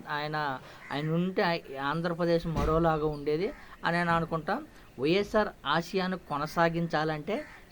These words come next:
షర్మిల గారే తప్ప మే-, మరొకటి లేరన్నారు.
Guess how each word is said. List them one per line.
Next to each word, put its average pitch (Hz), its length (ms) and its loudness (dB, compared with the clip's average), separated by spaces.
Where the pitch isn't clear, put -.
షర్మిల 185 340 4
గారే 185 560 2
తప్ప 165 280 4
మే-, 180 260 2
మరొకటి 156 520 2
లేరన్నారు. 107 480 -4